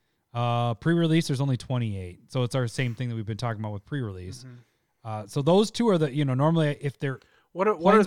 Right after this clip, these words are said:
Speaker 2: those
Speaker 1: promo
Speaker 2: foils at
Speaker 1: foils are the
Speaker 2: again?
Speaker 1: ones
Speaker 2: Sorry.
Speaker 1: five and seven. So pre-release is the highest.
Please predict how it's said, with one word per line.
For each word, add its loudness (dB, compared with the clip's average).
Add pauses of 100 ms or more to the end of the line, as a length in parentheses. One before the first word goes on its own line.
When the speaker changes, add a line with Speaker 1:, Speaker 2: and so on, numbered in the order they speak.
Speaker 2:
those 4
Speaker 1:
promo 2
Speaker 2:
foils 0
at -4
Speaker 1:
foils -2
are -6
the -6
Speaker 2:
again? -4
Speaker 1:
ones -12
Speaker 2:
Sorry. -8 (880)
Speaker 1:
five -4
and -4
seven. -12 (300)
So -6 (160)
pre-release 2
is -6
the -4
highest. -8